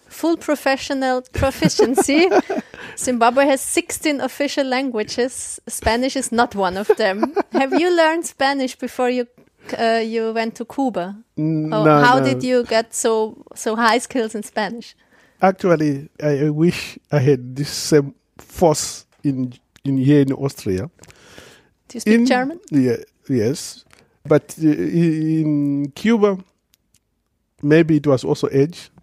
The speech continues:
Speaker 2: I went there when I was around eighteen, nineteen, somewhere there. And in Cuba, they speak Spanish. You cannot
Speaker 1: Just Spanish.
Speaker 2: Yeah.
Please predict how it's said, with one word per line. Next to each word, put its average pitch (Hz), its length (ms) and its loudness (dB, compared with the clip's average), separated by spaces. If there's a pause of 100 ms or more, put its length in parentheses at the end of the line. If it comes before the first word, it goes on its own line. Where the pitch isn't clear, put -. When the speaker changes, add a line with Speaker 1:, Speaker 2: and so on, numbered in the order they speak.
Speaker 2:
I 110 100 -4
went 131 280 0
there 131 220 2
when 117 180 -2
I 110 160 -4
was 110 120 -8
around 101 640 -6 (580)
eighteen, 135 400 -2
nineteen, 131 380 -4
somewhere 143 300 -6
there. 151 180 -6 (720)
And 151 480 2 (320)
in 127 220 2
Cuba, 180 480 2 (340)
they 120 120 0
speak - 300 -8
Spanish. - 520 -10 (500)
You 123 120 -2
cannot 127 400 0
Speaker 1:
Just - 220 0
Spanish. 170 520 -6 (380)
Speaker 2:
Yeah. 101 140 2